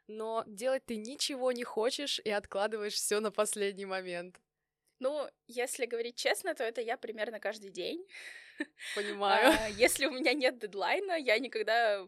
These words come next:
Speaker 2: просто не буду это делать сразу же, а если дедлайн есть, то тем более я это буду делать в последний момент. Но это скорее из-за того, что просто очень много разной нагрузки.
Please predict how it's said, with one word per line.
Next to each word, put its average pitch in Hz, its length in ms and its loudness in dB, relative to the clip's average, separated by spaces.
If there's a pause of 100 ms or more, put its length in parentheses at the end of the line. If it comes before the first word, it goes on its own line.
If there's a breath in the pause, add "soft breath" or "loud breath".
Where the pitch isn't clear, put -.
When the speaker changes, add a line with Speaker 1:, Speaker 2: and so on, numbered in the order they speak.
(140)
Speaker 2:
просто 202 320 -4
не 208 120 -14
буду 202 180 -8
это 196 140 -6
делать 196 300 -4
сразу 254 400 0
же, 277 120 -6
а 226 180 -2
если 214 280 -2
дедлайн 202 480 -10
есть, 196 320 -4
то 226 80 -12
тем 214 180 -10
более 196 240 -6
я 185 100 -8
это 180 140 -16
буду 185 200 -18
делать 180 280 -10
в - 40 -20
последний 196 360 -10
момент. 214 420 -10 (460 soft breath)
Но 240 360 -2
это - 180 0
скорее 220 640 -2
из-за 208 220 -12
того, 208 280 -6
что - 240 -10
просто 208 340 -8
очень 202 200 -12
много 202 240 -12
разной 196 280 -10
нагрузки. 220 680 -8